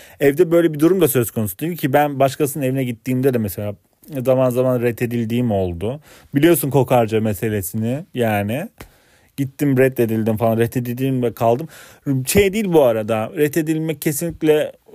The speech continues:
niye benim başıma geldi, Allah kahretsin demiyorum. Bu çok normal bir şey. Herkesin beni beğenmesini de beklemiyorum zaten. Çünkü mükemmel birisi değilim. Zaten mükemmelliyetçilik de aramıyorum. Hani mesela Kokarca'daki olayda mesela şey olsa, mesela tatlı yerken, biz mesela tatlı yemiştik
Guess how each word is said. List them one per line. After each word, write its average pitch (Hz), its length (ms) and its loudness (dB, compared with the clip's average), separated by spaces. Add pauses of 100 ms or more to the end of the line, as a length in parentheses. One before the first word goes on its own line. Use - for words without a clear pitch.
niye 143 260 0
benim 135 180 0
başıma 131 300 -2
geldi, 127 360 2
Allah 123 260 2
kahretsin 123 600 -2
demiyorum. 120 340 0
Bu 117 60 -4
çok 139 200 -4
normal 135 460 4
bir 127 40 -6
şey. 127 180 -4
Herkesin 151 520 -2
beni 156 220 2
beğenmesini 147 540 0
de 160 120 2
beklemiyorum 127 680 0
zaten. 104 460 -4 (600)
Çünkü 139 500 0
mükemmel 170 580 0
birisi 175 280 -4
değilim. 143 180 2
Zaten 135 240 0
mükemmelliyetçilik 143 920 -2
de - 60 -4
aramıyorum. 139 680 0 (680)
Hani 175 340 0
mesela 156 240 -2
Kokarca'daki 185 680 0
olayda 160 760 2
mesela 160 420 -2
şey 175 220 -2
olsa, 139 560 0
mesela 131 320 -10
tatlı 131 340 -6
yerken, 131 500 0
biz 107 100 -10
mesela 110 260 -8
tatlı 117 400 -10
yemiştik 113 580 -6